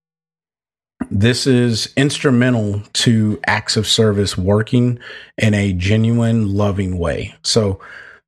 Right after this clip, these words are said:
do the act of kindness even if she's not around. Uh, and then the second note that I have on this,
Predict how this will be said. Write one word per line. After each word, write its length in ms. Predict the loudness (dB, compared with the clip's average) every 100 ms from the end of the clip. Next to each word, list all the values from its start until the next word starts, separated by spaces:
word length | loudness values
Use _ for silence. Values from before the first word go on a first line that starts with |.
| _ _ 0
do 160 | 2
the 240 | 0 -2 -2
act 360 | -4 -4 -8 -4
of 200 | -4 -2
kindness 680 | -2 0 0 -2 -4 -6
even 480 | -2 0 0 0 -2 -2
if 460 | -2 -2 -4 -12 -18 -10
she's 360 | -2 0 0
not 160 | 0 -2
around. 440 | -2 -4 -8 -12 -20 _ _ _ _ _ _ _ _ _ _ _ _ _ -20 -10
Uh, 500 | 0 2 2 0 -2 0
and 140 | 2
then 140 | 2 2
the 40 |
second 360 | 0 0 0 -2
note 160 | -2
that 120 | -2
I 80 | -2
have 180 | -2 -2
on 120 | -4
this, 220 | -6 -8